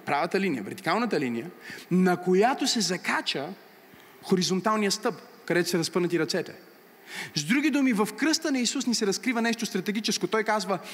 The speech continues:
„Факта, че аз оправих взаимоотношенията между земята и небето. Факта, че аз оправих взаимоотношението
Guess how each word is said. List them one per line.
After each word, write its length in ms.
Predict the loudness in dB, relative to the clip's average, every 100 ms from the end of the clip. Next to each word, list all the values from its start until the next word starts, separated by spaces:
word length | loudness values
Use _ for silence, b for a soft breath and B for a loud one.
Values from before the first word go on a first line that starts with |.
| B B
„Факта, 600 | -6 0 2 0 -2 -2
че 220 | 2 0
аз 280 | 2 0 -2
оправих 400 | -4 0 0 0
взаимоотношенията 1160 | -2 0 0 0 0 0 2 2 0 -2 -2 -2 B B 0
между 480 | 2 4 2 0 0
земята 840 | 2 2 2 2 2 0 -2 -8 -8 -18 -20 -20 -20 -20 B -4
и 120 | 0 2
небето. 460 | 2 0 -2 -4 -14 -18 -20 -20 -20 -20 -20 -20 -20 -20 -20 -20 -20 -20 -20 -20 -20 -20 -20 -14 B B
Факта, 400 | 2 2 0 0
че 120 | 2
аз 180 | 2 0
оправих 280 | 0 0
взаимоотношението 920 | 0 0 0 0 0 2 0 2 2